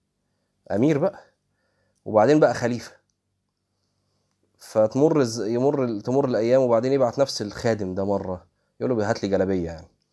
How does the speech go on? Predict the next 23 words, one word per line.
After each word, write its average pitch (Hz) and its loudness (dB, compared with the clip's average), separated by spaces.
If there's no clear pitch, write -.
فراح - 0
جاب 170 2
له 131 2
جلابية 120 2
سعرها 139 2
قليل 120 2
بدراهم، 107 4
يعني، 92 -8
ب-، 95 -8
ب-، 98 -6
بفضة، 95 -2
ما، 85 -10
ما 92 -4
بلغتش 101 -2
إنها 117 2
تبقى 110 -2
تتباع 101 2
بالذهب، 92 -2
بالدنانير، 90 -10
يعني. 85 -14
جلابية 139 -2
قليلة، 123 0
يعني، 82 -6